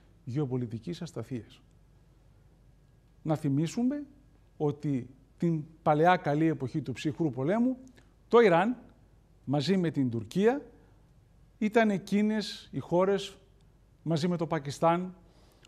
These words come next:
όπου πλέον συγκρατούσαν στο λεγόμενο, το λεγόμενο κρυπίδωμα, συγκροτούσαν το επόμενο, το λεγόμενο κρυπίδωμα, Rimland,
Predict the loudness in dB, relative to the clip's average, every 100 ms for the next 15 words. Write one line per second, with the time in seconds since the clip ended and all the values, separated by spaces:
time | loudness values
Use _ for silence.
0 | _ -4 -2 0 2 2 2 -6 -14 -20
1 | -12 -4 0 2 2 2 -2 -2 -2 -2
2 | -2 -2 0 2 2 0 0 0 -4 -14
3 | -20 -20 -20 -20 _ _ 0 2 2 0
4 | -2 -2 0 0 2 2 2 0 -2 -2
5 | -2 -2 -2 -2 -4 -4 -2 -2 0 -2
6 | -6 -10 -6 -2 0 0 -2 -4 -4 -2
7 | 0 0 -2 -6 -20 -20 _ -2 2 2
8 | 2 0